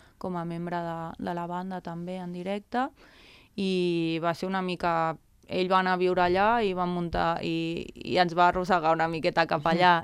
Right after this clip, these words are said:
Speaker 1: I, i sí que anàvem i tornàvem, em, i ara vam veure que, que necessitàvem un altre espai, no? Que, que ja està, la, l'etapa de Mallorca havia passat i que ens... havíem de centrar en,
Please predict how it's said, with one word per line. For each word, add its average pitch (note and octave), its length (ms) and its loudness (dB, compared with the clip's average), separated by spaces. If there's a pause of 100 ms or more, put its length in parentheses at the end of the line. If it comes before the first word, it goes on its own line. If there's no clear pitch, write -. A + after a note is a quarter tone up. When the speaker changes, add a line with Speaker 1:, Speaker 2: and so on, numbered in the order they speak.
(120)
Speaker 1:
I, D#3+ 760 -6 (100)
i F#3 140 -4
sí F3+ 160 -4
que G3 120 2
anàvem F#3+ 440 4
i F#3 80 -4
tornàvem, A#3 800 2 (760)
em, F3+ 1040 -2
i F#3+ 180 0
ara F3+ 220 6
vam F3+ 200 4
veure E3 300 2
que, D#3+ 500 -4 (640)
que G3 140 -4
necessitàvem E3+ 880 -4
un E3+ 140 -4
altre E3+ 260 -6
espai, E3 480 -8
no? E3 300 -10
Que, D#3+ 580 -8
que E3+ 180 -8
ja D#3+ 140 -8
està, D#3+ 220 -12
la, D#3+ 240 -12
l'etapa D#3+ 800 -8
de E3+ 100 -4
Mallorca E3+ 580 -8
havia E3 280 -6
passat E3+ 560 -8
i G3+ 100 -6
que E3 360 -8
ens... E3 240 -8 (500)
havíem F#3 340 0
de E3+ 120 -2
centrar D#3+ 560 -8
en, D#3+ 420 -10